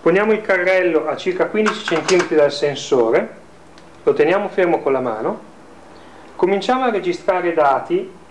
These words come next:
con Alt R o il comando da mouse su Data Studio, il sensore ticchetta, badando di non tenere la mano tra il sensore e il carrello, lasciamo andare il carrello.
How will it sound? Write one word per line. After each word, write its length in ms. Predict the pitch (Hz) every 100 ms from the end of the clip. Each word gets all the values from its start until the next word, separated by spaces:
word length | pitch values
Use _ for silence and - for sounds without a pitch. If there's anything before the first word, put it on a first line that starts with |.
| -
con 320 | - 156 139 139
Alt 420 | 170 165 165 156 - - -
R 580 | 160 139 135 139 156 -
o 100 | 165
il 80 | 139
comando 320 | 147 143 143
da 100 | 139
mouse 460 | 135 139 131 127
su 160 | - -
Data 220 | 131 120
Studio, 580 | - - 120 117 156 - - - - - - - - - - - - - - -
il 100 | 180
sensore 680 | 160 196 175 - 196 180 -
ticchetta, 760 | - - 151 120 - 196 - - - - - - - - - -
badando 420 | 139 151 180 185
di 120 | 175
non 240 | 160 175 170
tenere 340 | 170 170 165
la 120 | 156
mano 360 | 151 156 156 139
tra 380 | - 160 160 -
il 120 | 147
sensore 760 | 139 156 143 - 165 156 135 123
e 60 | 143
il 100 | 135
carrello, 640 | - 185 180 123 120 160
lasciamo 440 | 180 196 - 190 196
andare 280 | 202 180 180
il 80 |
carrello. 560 | 180 190 175 120 110 117